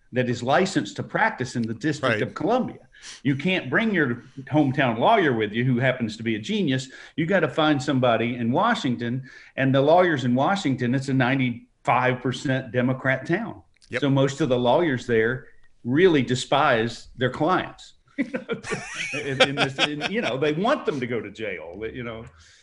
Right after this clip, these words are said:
Speaker 1: So
Speaker 2: Well, I, I
Speaker 1: it's,
Speaker 2: gotta tell
Speaker 1: it's
Speaker 2: you,
Speaker 1: a
Speaker 2: Nick, I
Speaker 1: difficult situation.
Speaker 2: knowing who works in Washington, D C,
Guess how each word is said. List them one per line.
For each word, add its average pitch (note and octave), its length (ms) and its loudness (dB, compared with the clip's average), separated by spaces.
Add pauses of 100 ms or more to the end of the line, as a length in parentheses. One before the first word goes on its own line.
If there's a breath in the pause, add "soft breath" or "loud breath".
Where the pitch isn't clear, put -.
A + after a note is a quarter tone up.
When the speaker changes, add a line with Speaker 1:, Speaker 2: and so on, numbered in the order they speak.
(120 soft breath)
Speaker 1:
So A#2+ 260 -8
Speaker 2:
Well, B3 160 4
I, - 20 0
I - 240 0
Speaker 1:
it's, - 20 2
Speaker 2:
gotta C4+ 180 0
tell - 140 0
Speaker 1:
it's C4 80 0
Speaker 2:
you, F#3 60 -2
Speaker 1:
a - 20 -4
Speaker 2:
Nick, E3+ 180 -2
I G3+ 40 -4
Speaker 1:
difficult C3 360 -6
situation. G#2+ 800 -12
Speaker 2:
knowing C4 400 4
who G#3+ 160 0
works G3+ 360 -2
in F3+ 100 -2
Washington, F3+ 500 -2
D D#3+ 160 -4
C, G3+ 360 -6